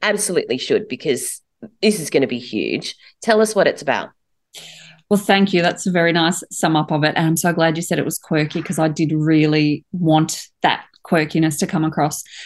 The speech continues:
Speaker 2: So Lenny Marks Gets Away with Murder is a book about an almost forty-year-old school teacher set in the Dandenongs in Victoria, if anybody knows of that area.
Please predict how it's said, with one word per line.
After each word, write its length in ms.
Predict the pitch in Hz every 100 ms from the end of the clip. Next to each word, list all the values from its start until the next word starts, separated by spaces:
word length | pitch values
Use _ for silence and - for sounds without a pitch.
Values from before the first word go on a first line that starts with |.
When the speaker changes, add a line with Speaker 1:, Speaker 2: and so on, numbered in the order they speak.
| -
Speaker 2:
So 300 | - 196 190
Lenny 280 | 190 208 240
Marks 560 | 247 202 185 190 - - 196
Gets 220 | 180 170
Away 140 | 170
with 80 | 160
Murder 420 | 160 143 117 - 247
is 140 | 190
a 40 | 180
book 180 | 175
about 320 | 190 160 151 151
an 100 | 156
almost 460 | 156 147 151 -
forty-year-old 720 | - 156 151 151 151 143 143 143 _ -
school 260 | - 165
teacher 400 | 151 165 165 285 494 392
set 280 | - - 175
in 220 | 160 156
the 560 | 143 151 151 147 143 143
Dandenongs 640 | 175 160 160 165 196 254 -
in 440 | - 151 147 143 139
Victoria, 560 | 151 - 151 151 226 320
if 160 | - 175
anybody 320 | 160 151 147
knows 240 | 151 147
of 80 | 151
that 120 | 147
area. 360 | 147 156 226 339